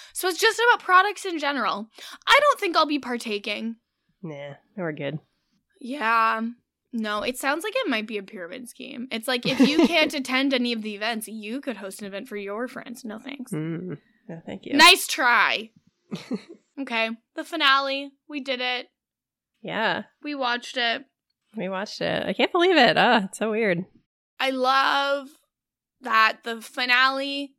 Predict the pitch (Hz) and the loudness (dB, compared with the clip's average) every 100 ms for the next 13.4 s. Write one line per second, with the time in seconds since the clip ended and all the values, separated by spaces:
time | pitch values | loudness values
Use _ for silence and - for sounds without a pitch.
0 | _ - 226 226 262 247 254 254 220 214 | _ -12 -10 -8 -8 -6 -6 -6 -4 -2
1 | 214 208 202 208 202 202 208 202 202 196 | -4 0 2 2 0 -4 -6 -8 -10 -10
2 | 185 226 262 294 262 254 214 208 190 190 | -4 -2 0 2 2 0 -8 -4 -4 -4
3 | - 165 - - _ _ - 202 190 180 | -8 -10 -10 -16 _ _ -10 -8 -8 -10
4 | 190 190 208 156 - 185 202 - 196 202 | -8 -4 -2 0 0 -2 -6 -12 -12 -6
5 | 202 226 247 214 196 196 196 196 - _ | -6 -6 -4 0 0 0 -2 -8 -18 _
6 | - - 196 233 247 285 247 226 - 254 | -20 -16 -2 0 0 0 2 2 2 0
7 | 302 285 247 240 233 233 240 - - - | 0 0 2 2 0 -2 -8 -12 -20 -16
8 | - 208 202 202 208 - 220 220 226 240 | -8 -4 -2 -2 -4 -2 0 2 4 4
9 | 254 247 - 240 233 233 240 233 240 - | 2 -4 -12 -4 0 2 2 -2 -6 -10
10 | _ - 220 - 247 285 320 320 - 269 | _ -8 -6 0 2 2 0 -6 -4 2
11 | 247 247 247 - - - _ _ - 233 | 2 2 -2 -10 -16 -18 _ _ -6 -4
12 | 240 240 208 226 - 202 196 208 214 226 | -4 -6 -8 -10 -10 -8 -8 -10 -8 -6
13 | 226 247 240 | -4 0 0